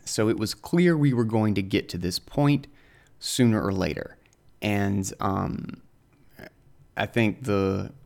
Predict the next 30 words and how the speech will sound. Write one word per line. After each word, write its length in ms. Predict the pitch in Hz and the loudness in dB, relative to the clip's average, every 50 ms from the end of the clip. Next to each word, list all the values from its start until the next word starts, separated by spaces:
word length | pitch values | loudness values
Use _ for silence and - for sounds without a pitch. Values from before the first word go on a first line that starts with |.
| - _ _ - - | -20 _ _ -14 -4
putting 300 | - 143 147 151 143 135 | 2 4 4 6 6 6
it 100 | 120 76 | 6 4
in 140 | 104 104 101 | 2 0 0
the 60 | 95 | 0
context 760 | - - 107 104 104 101 92 - 98 95 - - - - - | -2 -4 -2 -2 -2 -2 -2 -2 -2 -2 -4 -6 -10 -12 -6
of 340 | - 95 95 95 101 - | -4 -4 -4 -4 -6 -8
the 300 | - 87 92 - - - - - - - - _ _ | -4 -4 -4 -4 -4 -8 -12 -20 -20 -20 -20 _ _
how 220 | - - - 98 110 | -14 -6 0 2 4
many 260 | 110 107 101 98 98 | 4 6 4 4 4
millions 540 | 98 104 113 117 110 101 101 98 98 90 90 | 4 4 4 4 4 2 2 2 0 0 -2
of 160 | 90 90 90 | -4 0 4
dollars 480 | 104 110 123 135 131 120 110 101 95 | 4 6 6 6 6 4 4 2 0
per 220 | - - - 107 104 | -4 -6 -4 -2 -2
year 280 | 98 98 95 95 95 | 0 0 0 -2 -2
to 140 | 90 - 90 | -2 -4 -6
secure 360 | 85 - 92 90 - 104 101 | -6 -6 -6 -4 -2 0 0
the 80 | 95 98 | 0 0
network, 540 | 98 101 113 - - - 98 95 - - - - - - - - - _ - - - | 0 0 0 -2 0 -2 -2 -2 -4 -8 -16 -20 -20 -20 -20 -20 -20 _ -14 -6 -4
um, 380 | 95 92 92 90 92 92 85 - - | -2 0 0 0 0 0 -2 -2 -2
at 180 | 95 90 - | -2 -2 -2
current 400 | - - - 135 147 131 - 67 | -2 0 2 4 4 4 4 2
levels, 460 | 98 85 76 87 80 65 - - - - | 0 0 0 0 -4 -6 -6 -6 -6 -6
at 180 | - 71 - | -6 -6 -4
seven 280 | - - 123 113 104 101 | -2 0 2 2 2 4
hundred 240 | 107 101 98 98 95 | 2 2 2 2 2
million, 500 | 104 113 123 120 110 101 98 98 95 - - | 2 2 2 2 2 2 2 0 -2 -4 -4
and 220 | - 95 92 92 90 | -2 -2 -2 -2 -2
s-, 160 | - - - - - - | -4 -8 -8 -14 -16 -14
knowing 680 | - - - 101 104 107 113 117 113 107 98 98 98 92 | -12 -6 -2 0 4 6 6 6 6 6 4 2 2 0
that, 280 | 98 98 95 - - | 0 0 -2 -2 -6